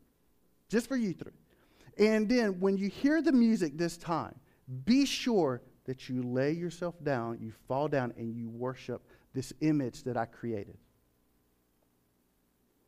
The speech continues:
And to that, he adds at the end of verse fifteen, "What God is there who can deliver you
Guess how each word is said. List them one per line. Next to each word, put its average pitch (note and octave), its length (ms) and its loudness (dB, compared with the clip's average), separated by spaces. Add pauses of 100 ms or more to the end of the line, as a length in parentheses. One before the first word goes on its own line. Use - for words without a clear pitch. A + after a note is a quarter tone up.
(800)
And F3 400 2 (260)
to D4 280 4
that, B2 520 2 (320)
he F3 360 -6
adds E3+ 360 6
at C#3 120 0
the C3 120 -6
end E3+ 180 2
of D#3+ 100 2
verse D#3 520 0 (680)
fifteen, C#3 760 -2 (880)
"What D3 360 2
God D#3+ 400 2
is D3 260 0
there A#2 280 0 (100)
who C#3+ 100 0
can A#2+ 240 -4
deliver C3 460 -2
you A2+ 300 -6